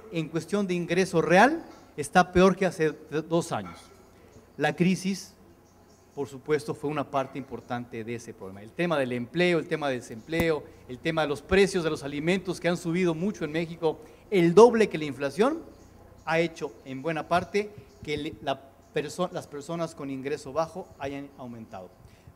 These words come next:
Pero fíjate qué le ha pasado a estas otras dimensiones de la pobreza. Por ejemplo, como son carencias, cuando baja esto es una buena noticia y cuando sube es una mala noticia. Por ejemplo, el acceso a la salud. El,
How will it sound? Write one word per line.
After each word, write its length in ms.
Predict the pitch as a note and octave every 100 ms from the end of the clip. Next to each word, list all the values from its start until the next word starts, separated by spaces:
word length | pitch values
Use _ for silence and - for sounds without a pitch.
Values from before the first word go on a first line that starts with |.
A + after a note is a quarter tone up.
| -
Pero 140 | F#3
fíjate 300 | C#4+ D4 C#4+
qué 100 | C4
le 60 | B3+
ha 80 |
pasado 540 | G#3+ F3+ G#3+ G#3 G#3+ - - - -
a 140 | C#3+
estas 260 | F3+ F3 F3
otras 360 | F3+ F3+ E3+ - - - - - C#3
dimensiones 880 | F3+ E3+ D#3+ D3+ - F#3+ G#3 G3 D#3+
de 80 | D3+
la 160 | C#3
pobreza. 380 | C#3+ E3 E3+ C#3
Por 180 | B2 D3+
ejemplo, 380 | D#3 E3+ D#3+ - -
como 160 | E3+ E3
son 200 | A3+ A3+
carencias, 640 | F3+ F#3 G3+ G#3 G#3 G3 - - -
cuando 320 | E3 D#3 D3+
baja 300 | D#3+ F#3+ E3+
esto 160 | F3 -
es 100 | -
una 100 | E3
buena 200 | E3 D#3+
noticia 440 | B2+ C#3+ C3 A2 G2+ - - - - -
y 60 |
cuando 260 | C3 C#3 C#3
sube 280 | - G3 E3+
es 60 |
una 140 | D3+ C#3
mala 140 | C3
noticia. 320 | A#2 A#2+ A2+
Por 120 | A#2 D3+
ejemplo, 360 | F3+ E3 D3+ - - - - - - - - - - - - -
el 140 | F#3+ F3
acceso 280 | E3+ A#3 G#3+
a 40 |
la 80 | F3+
salud. 400 | F3+ F3+ F3 - - - - - - -
El, 200 | F3 E3+